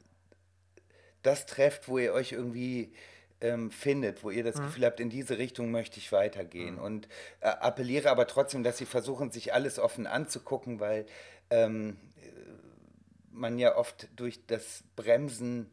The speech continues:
Speaker 1: weil man mit etwas nicht zufrieden ist, äh, sich selber eigentlich auch bremst,
Speaker 2: Mhm.
Speaker 1: anstatt irgendwie auch aus dem, äh, aus, äh, aus, aus einem Widerstand heraus irgendwie, äh, was zu entwickeln und seine,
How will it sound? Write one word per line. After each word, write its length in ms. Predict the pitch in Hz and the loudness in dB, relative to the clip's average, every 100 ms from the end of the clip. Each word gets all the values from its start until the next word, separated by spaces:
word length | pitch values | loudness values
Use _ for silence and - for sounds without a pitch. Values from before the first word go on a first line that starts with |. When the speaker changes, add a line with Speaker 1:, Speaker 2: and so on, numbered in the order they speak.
| - | -8
Speaker 1:
weil 160 | 110 | -6
man 180 | 110 107 | -4 -6
mit 160 | 107 - | -8 -8
etwas 320 | 90 107 98 | -10 -8 -10
nicht 160 | 101 - | -12 -14
zufrieden 480 | 95 - 113 107 | -14 -10 -10 -10
ist, 240 | 76 - - - - - | -12 -12 -16 -18 -18 -10
äh, 120 | - | -6
sich 200 | 101 104 | -6 -6
selber 360 | - 110 113 - | 0 2 2 0
eigentlich 380 | 78 78 - - | -4 -16 -16 -14
auch 100 | - | -14
bremst, 420 | - 82 82 - | -10 -10 -10 -12
Speaker 2:
Mhm. 60 | - | -8
Speaker 1:
anstatt 340 | 143 113 107 | -4 -2 -4
irgendwie 380 | - 107 101 - | -6 -10 -10 -4
auch 180 | - - | -4 -2
aus 240 | - 110 | -4 -4
dem, 360 | - 107 104 95 - - - - - | -6 -8 -8 -12 -16 -20 -20 -20 -6
äh, 240 | 107 98 - | 0 0 0
aus, 480 | 104 - - - - | -2 -4 -12 -12 -8
äh, 300 | 104 98 98 - - | -6 -4 -8 -12 -8
aus, 300 | 101 - - | -8 -8 -8
aus 220 | - - | -6 -6
einem 140 | 110 110 | -6 -2
Widerstand 500 | 156 123 - 104 95 | 2 2 0 -4 -6
heraus 400 | 80 87 87 - | -6 -4 -4 -8
irgendwie, 640 | 92 90 87 92 90 85 | -12 -14 -16 -14 -12 -12
äh, 400 | - 92 92 87 - - - | -12 -10 -10 -12 -18 -20 -2
was 200 | 107 107 | 2 2
zu 120 | - | 0
entwickeln 500 | 101 101 117 - 110 | -4 -4 -6 -4 -6
und 140 | 107 107 | -6 -2
seine, 320 | 107 110 104 | -2 0 -2